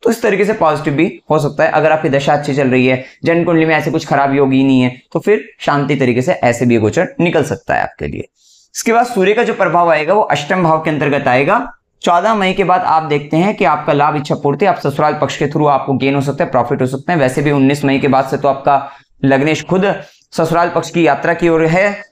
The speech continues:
तो यहाँ पर जैसे शमशानी यात्रा गई, ससुराल पक्ष भी जा सकते हैं, वहां पर भी उनको फाइनेंशियल आपको हेल्प करनी होगी,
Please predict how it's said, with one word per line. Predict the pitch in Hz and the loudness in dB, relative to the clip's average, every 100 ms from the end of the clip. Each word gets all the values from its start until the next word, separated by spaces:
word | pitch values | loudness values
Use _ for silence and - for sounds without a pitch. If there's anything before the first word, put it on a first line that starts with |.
| - | -2
तो | 165 | 2
यहाँ | 156 151 175 | 2 2 0
पर | 180 175 170 143 | 0 2 2 0
जैसे | 143 165 | -2 -2
शमशानी | 160 147 165 175 | 0 0 0 0
यात्रा | 170 165 | 0 0
गई, | 165 190 | -2 -2
ससुराल | - 165 196 190 | -4 -2 0 0
पक्ष | 185 175 | -2 -2
भी | 156 | 0
जा | 143 135 | 0 0
सकते | 135 - 175 | -2 -4 -2
हैं, | 240 - _ | -2 -6 _
वहां | 143 160 190 | 0 0 0
पर | 185 165 | 0 0
भी | |
उनको | 175 160 170 185 190 185 - - | 0 0 2 4 4 2 -2 -6
फाइनेंशियल | - 165 185 196 220 | -2 0 0 0 0
आपको | 190 - | 0 0
हेल्प | 185 156 196 202 | 0 2 0 0
करनी | 165 143 117 | 0 2 0
होगी, | 101 90 - | -2 -6 -10